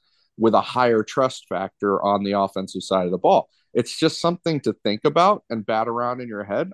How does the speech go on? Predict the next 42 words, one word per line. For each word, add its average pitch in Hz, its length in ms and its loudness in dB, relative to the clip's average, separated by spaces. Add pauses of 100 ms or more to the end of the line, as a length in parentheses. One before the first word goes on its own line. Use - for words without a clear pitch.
I'm 113 80 -14
not 123 140 -6
saying 131 260 -10
it 107 80 -8
is 127 220 -2
happening, 156 480 -4 (420)
um, 101 640 0
but 110 260 2
it, 95 160 -4
it 113 160 2
is 147 180 -2
something, 143 440 -2
it 113 160 -2
is 160 180 -2
definitely 143 400 -4
something 135 400 -8
that 110 160 -2
we 110 140 -2
have 113 320 0
to, 107 380 -2 (220)
we 110 120 2
have 113 180 4
to 107 300 4
keep 131 180 -2
in 107 100 0
mind, 151 300 2 (140)
because 110 320 0
these 120 180 -8
two 147 160 0
are 113 240 0 (100)
really 135 260 0
good 165 180 -4
friends 135 460 -8 (320)
and 110 180 0
the 107 60 4
respect - 600 0
between 135 420 -2
them 98 340 0
is 98 420 -2 (160)
just - 300 -2 (260)
extremely 127 720 0
high. 113 380 0